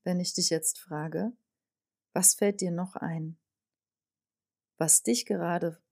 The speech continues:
reich macht im Leben, dass dir noch was einfällt. Und wenn du magst, drück gerne Stopp und meditier darauf kurz. Was macht dich reich in deinem Leben?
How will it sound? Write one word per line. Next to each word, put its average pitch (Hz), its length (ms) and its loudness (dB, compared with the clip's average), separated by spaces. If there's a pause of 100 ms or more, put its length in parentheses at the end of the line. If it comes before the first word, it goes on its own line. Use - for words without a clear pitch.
(140)
reich 220 440 4
macht 170 300 -8
im 160 220 -8
Leben, 156 460 -8 (1300)
dass 190 140 -2
dir 170 120 0
noch 180 160 -2
was 165 180 2
einfällt. 156 600 -4
Und 170 140 -6
wenn 165 160 0
du 160 280 -2 (400)
magst, 165 440 0
drück 175 180 -2
gerne 175 260 4
Stopp 165 400 0 (720)
und 165 140 -2
meditier 175 440 0
darauf 156 400 -4
kurz. - 500 -6 (840)
Was 180 260 4
macht 170 300 -4
dich 196 380 2 (500)
reich 170 340 4
in 160 140 -6
deinem 156 280 -6
Leben? 151 400 -8